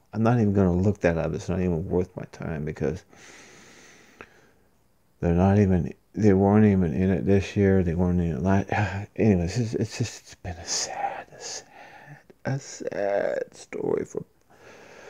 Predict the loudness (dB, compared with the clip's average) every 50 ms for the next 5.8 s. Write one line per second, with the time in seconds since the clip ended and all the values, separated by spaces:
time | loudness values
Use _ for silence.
0 | -20 -20 -20 -20 -20 -20 -20 _ _ -10 -8 -8 -8 -8 -8 -4 -2 0 0 0
1 | 0 -2 -2 -2 -2 -2 -4 -6 -8 -10 _ -6 -6 -4 -4 -4 -6 -10 -10 -8
2 | -8 -6 -6 -6 -8 -8 -8 -6 -6 -6 -6 -8 -10 _ _ -18 -18 -18 _ _
3 | _ _ _ _ _ -6 -4 -2 0 0 -2 -2 -4 -8 -14 _ _ _ -14 -12
4 | -10 -10 -10 -12 -14 -14 -10 -8 -8 -8 -8 -12 -12 -8 -4 -2 -2 -2 -4 -6
5 | -8 -8 -6 -4 -4 -6 -6 -6 -6 -6 -6 -8 -10 -12 -14